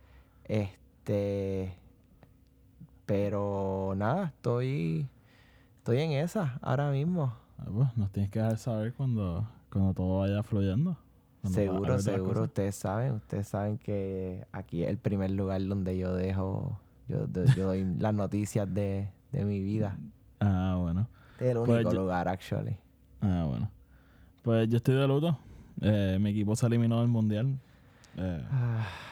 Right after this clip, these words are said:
Speaker 1: lo sé, lo sé.
Speaker 2: sí, después de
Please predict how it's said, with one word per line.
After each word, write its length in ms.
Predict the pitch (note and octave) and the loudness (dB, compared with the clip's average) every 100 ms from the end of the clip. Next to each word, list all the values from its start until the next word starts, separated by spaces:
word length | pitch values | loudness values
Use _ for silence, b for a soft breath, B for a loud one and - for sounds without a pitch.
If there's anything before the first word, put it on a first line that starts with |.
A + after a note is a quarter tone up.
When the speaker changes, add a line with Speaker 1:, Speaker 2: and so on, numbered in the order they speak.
| B B | B B
Speaker 1:
lo 160 | - F#2 | -8 -8
sé, 260 | - F#2 - B B - - | -6 -6 -6 B B -20 -12
lo 160 | - | -12
sé. 320 | - - F#2+ F#2 | -8 -4 -4 -4
Speaker 2:
sí, 40 | C#3+ - - - - | -6 -10 -20 -20 -8
después 360 | G2+ - D#2 D#2 | -8 -6 -8 -6
de 160 | E2+ | -6